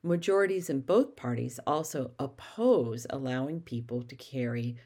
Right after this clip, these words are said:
concealed firearms without a permit. If such a large majority of Americans agree on these three points, why don't our laws reflect it?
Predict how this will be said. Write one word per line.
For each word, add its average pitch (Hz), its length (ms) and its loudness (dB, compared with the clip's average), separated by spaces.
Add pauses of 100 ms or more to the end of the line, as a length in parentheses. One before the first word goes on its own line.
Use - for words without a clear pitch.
(160)
concealed 151 540 -2
firearms 120 720 -4
without 120 440 -4
a 123 60 -2
permit. - 460 -8 (1200)
If 185 120 0
such - 340 2
a 370 60 6
large 165 560 6
majority 143 600 0
of 147 100 -4
Americans 123 560 -2
agree 143 320 -2
on 127 220 0
these 180 340 -4
three 156 280 -6
points, 110 580 -8 (160)
why 131 320 0
don't 160 420 -4
our 160 340 -6
laws 120 520 -8
reflect 208 560 -6
it? - 120 -16